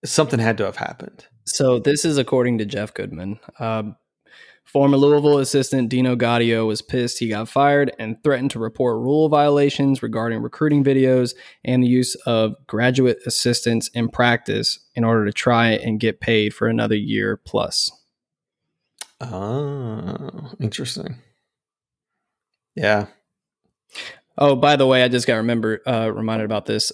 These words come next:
Speaker 2: Uh, I don't know if you saw, Richard Howell even was shocked by the, uh, Manny Bates news.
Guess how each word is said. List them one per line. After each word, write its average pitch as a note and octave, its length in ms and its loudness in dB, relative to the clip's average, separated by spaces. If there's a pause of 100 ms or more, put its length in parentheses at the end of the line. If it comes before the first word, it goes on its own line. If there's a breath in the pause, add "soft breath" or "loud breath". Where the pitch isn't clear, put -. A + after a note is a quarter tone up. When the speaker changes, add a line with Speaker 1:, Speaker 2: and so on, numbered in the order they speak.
Speaker 2:
Uh, A#2 60 -2
I A2+ 160 2
don't C3+ 80 4
know A#2+ 80 4
if - 80 -4
you A#2+ 60 0
saw, A#2+ 160 2
Richard A#2 340 0
Howell A#2 320 2
even G#2 320 -4
was G#2 140 -2
shocked - 420 0
by G#2 180 2
the, G#2 300 -2
uh, G2+ 340 -2
Manny G#2 300 -2
Bates G#2 260 -2
news. G#2+ 300 -2